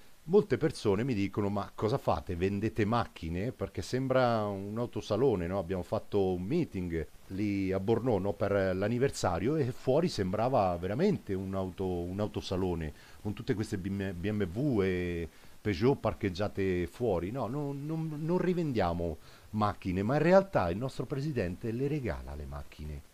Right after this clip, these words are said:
Sì, avete capito bene, le regala le macchine. Adesso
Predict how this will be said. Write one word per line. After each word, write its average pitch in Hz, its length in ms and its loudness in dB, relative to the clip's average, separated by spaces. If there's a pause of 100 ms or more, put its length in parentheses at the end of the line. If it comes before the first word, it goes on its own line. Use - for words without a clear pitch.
(380)
Sì, - 140 -4
avete 131 220 0
capito 151 280 -2
bene, 92 300 0
le 127 160 2
regala 117 420 2
le 80 120 -2
macchine. 80 440 -4
Adesso 123 540 2